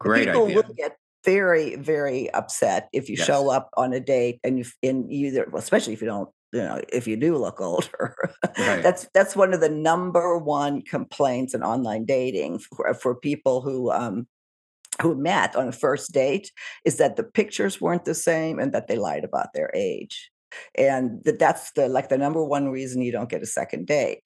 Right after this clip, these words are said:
Speaker 2: So, you know, keep, keep that in mind. The, um, the other thought I have on that, and I keep going back and forth, you know, I'm not on there right now. It's like, what would I do? <sighs> If somebody is not, you know,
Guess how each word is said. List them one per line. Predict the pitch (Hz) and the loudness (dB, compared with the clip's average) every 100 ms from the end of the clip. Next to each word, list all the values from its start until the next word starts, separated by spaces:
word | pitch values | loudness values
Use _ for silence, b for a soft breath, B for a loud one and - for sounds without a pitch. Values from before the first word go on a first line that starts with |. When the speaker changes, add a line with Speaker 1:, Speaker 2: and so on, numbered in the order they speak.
| - | -2
Speaker 2:
So, | - 123 | -2 -2
you | - | 0
know, | 143 107 | 0 0
keep, | - 190 180 _ - | -2 -4 -4 _ -10
keep | - 180 - | -4 -4 0
that | 135 123 | 2 2
in | 113 | 0
mind. | 123 151 87 69 - - - B B B - | 0 0 0 -4 -6 -10 -12 B B B 0
The, | 170 170 165 165 - | 2 4 4 0 2
um, | 156 151 143 139 123 - - | 4 6 4 -2 -8 -12 -2
the | 214 214 | 4 6
other | 269 571 254 135 _ - | 8 6 6 -2 _ 2
thought | 156 151 135 | 6 6 4
I | 147 | 2
have | 165 147 | 4 4
on | 151 147 | 4 2
that, | 147 | 0
and | 151 | 0
I | 165 | -4
keep | - 190 185 | -4 -6 2
going | 160 151 | 4 4
back | 139 127 - | 2 2 0
and | 110 | -4
forth, | 123 101 80 | -2 -2 -2
you | 147 | 0
know, | 143 | 2
I'm | - 196 | 4 4
not | 214 208 - | 4 2 2
on | 165 170 175 | 4 4 4
there | 156 147 | 2 2
right | 139 147 | 0 0
now. | 117 117 123 | -2 -2 -2
It's | 117 - | 0 2
like, | 135 | 2
what | 147 156 - | 0 -4 -2
would | 151 | -2
I | 139 131 135 | 0 0 -2
do? | - 67 62 - B B B B B _ _ _ _ - | -2 -2 -2 -6 B B B B B _ _ _ _ -6
<sighs> | B B B _ _ _ _ - | B B B _ _ _ _ 2
If | 294 294 - | 2 2 -6
somebody | - 311 233 214 190 | 2 4 6 6 6
is | 160 165 | 2 0
not, | 160 170 240 - - - - _ _ _ _ _ _ _ - - - | 2 2 2 0 -4 -14 -16 _ _ _ _ _ _ _ -20 -10 -4
you | 185 | 4
know, | 185 | 4